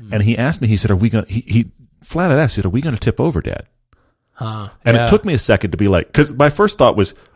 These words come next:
Speaker 2: "Are you insane?" Okay, which I have that thought sometimes about my son, but, but, but the,
Speaker 1: Unrelated.
Speaker 2: exactly. But, but the follow-up was, I realized, wait, wait, wait, hang on. He's never experienced anything like this.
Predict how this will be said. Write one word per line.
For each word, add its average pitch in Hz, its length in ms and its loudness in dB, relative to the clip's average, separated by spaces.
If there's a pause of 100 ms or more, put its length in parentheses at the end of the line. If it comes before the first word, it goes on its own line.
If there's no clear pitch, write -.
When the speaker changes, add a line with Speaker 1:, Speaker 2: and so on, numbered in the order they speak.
(100)
Speaker 2:
"Are 90 100 2
you 90 160 -2
insane?" 78 800 -4 (520)
Okay, 120 420 2 (200)
which 180 220 2
I 160 100 4
have 151 160 4
that 117 120 2
thought 95 200 2
sometimes 92 240 0
about 87 120 2
my 87 60 -2
son, 82 220 0 (220)
but, 131 220 4 (920)
but, 123 200 0
but 135 100 2
the, - 40 4
Speaker 1:
Unrelated. 120 440 0
Speaker 2:
exactly. 113 340 2
But, 123 280 0
but 139 140 0
the 139 60 -2
follow-up 175 360 0
was, 113 120 2
I 117 40 0
realized, 127 260 0
wait, 196 160 0
wait, 165 80 0
wait, 101 140 0
hang 147 180 -2
on. 78 160 -4 (280)
He's 143 280 -6
never 143 400 -4
experienced 113 560 -6
anything 82 260 -4
like 120 300 -8
this. - 480 -12